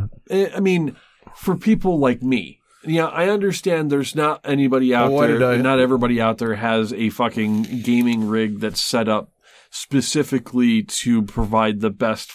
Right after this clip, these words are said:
Speaker 1: looking visuals on a P C. I get that.
Speaker 2: But you still don't have a four K gaming rig.
Speaker 1: I do too. I mean, my, my system does do four K. I just don't use four K.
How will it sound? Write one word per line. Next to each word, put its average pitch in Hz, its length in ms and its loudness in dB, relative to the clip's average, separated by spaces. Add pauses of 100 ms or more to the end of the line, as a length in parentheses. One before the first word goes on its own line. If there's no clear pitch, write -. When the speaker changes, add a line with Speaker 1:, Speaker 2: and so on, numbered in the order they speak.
Speaker 1:
looking 113 480 -2
visuals 107 560 -2
on 107 220 -4
a 95 80 -8
P 104 260 -4
C. - 440 -8 (340)
I 139 100 -2
get 185 240 -2
that. - 220 -8 (220)
Speaker 2:
But 135 180 -4
you 139 60 0
still - 200 -4
don't 135 140 -2
have 110 100 -2
a 101 80 -2
four 101 240 -4
K 78 180 -4
gaming 101 300 -4
rig. 98 300 -4 (1000)
Speaker 1:
I 247 100 -2
do 202 140 -2
too. 190 420 0 (100)
I 185 40 -14
mean, 147 340 -2 (760)
my, 127 300 0
my 139 260 -2 (300)
system 151 560 -6
does 131 360 -2 (600)
do 156 300 0
four 131 340 0
K. 127 280 2
I 113 220 2
just 113 480 -4 (260)
don't 113 320 -2 (140)
use 117 420 0
four 95 280 -6
K. 78 340 -10